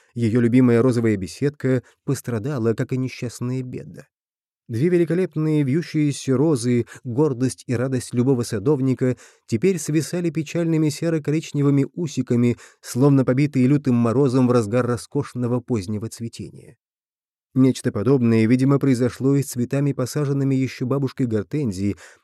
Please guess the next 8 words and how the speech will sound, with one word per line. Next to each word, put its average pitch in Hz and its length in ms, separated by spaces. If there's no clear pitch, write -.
и 131 80
потому 160 320
некогда 180 360
любимое 160 440
место 151 380
на 147 80
зеленой 139 300
лужайке 131 640